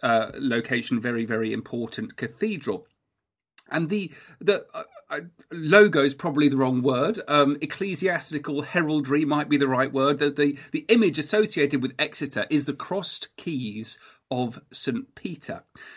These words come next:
So where do these keys come from? What do they mean? Why are they there? And I think for those of you who are keen on your ecclesiastical herald-, heraldry, you'll realise that it's not just Exeter where you see these keys. There are others, particularly on the Vatican.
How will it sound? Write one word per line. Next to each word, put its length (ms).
So 240
where 460
do 100
these 260
keys 320
come 420
from? 520
What 200
do 100
they 240
mean? 720
Why 240
are 60
they 160
there? 300
And 260
I 100
think 160
for 100
those 220
of 80
you 160
who 180
are 120
keen 320
on 140
your 180
ecclesiastical 840
herald-, 420
heraldry, 480
you'll 160
realise 440
that 140
it's 180
not 240
just 240
Exeter 420
where 140
you 140
see 440
these 280
keys. 340
There 100
are 100
others, 300
particularly 600
on 200
the 60
Vatican. 580